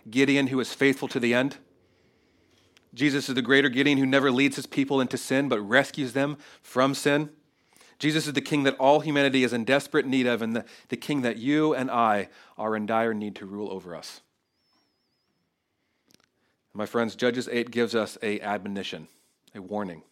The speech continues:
This story offers a warning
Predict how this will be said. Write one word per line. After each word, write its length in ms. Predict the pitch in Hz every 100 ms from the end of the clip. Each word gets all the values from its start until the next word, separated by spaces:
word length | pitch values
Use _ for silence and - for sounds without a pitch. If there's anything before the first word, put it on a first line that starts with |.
| _ _ _ _ _ _ _ _ _ _ _ _ _
This 120 | 117 -
story 340 | - 123 117
offers 360 | 113 117 120 110
a 40 |
warning 440 | 107 107 101 92